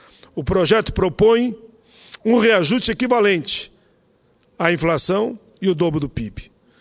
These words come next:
Por incrível que pareça, esse projeto não avança no plenário do Senado. Mas nesse mesmo ano, o presidente Lula, atendendo o clamor não só meu, mas das ruas,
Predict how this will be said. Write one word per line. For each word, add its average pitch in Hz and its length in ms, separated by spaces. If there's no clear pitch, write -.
Por 160 140
incrível 180 340
que 156 60
pareça, 160 500
esse 180 200
projeto 175 680
não 175 220
avança 185 580
no 175 160
plenário 156 640
do 147 160
Senado. 110 520
Mas 180 100
nesse 226 240
mesmo 233 320
ano, 147 320
o 165 100
presidente 180 460
Lula, 202 400
atendendo 196 560
o 202 40
clamor 190 580
não 220 120
só 185 200
meu, 196 240
mas 170 180
das 165 160
ruas, 208 560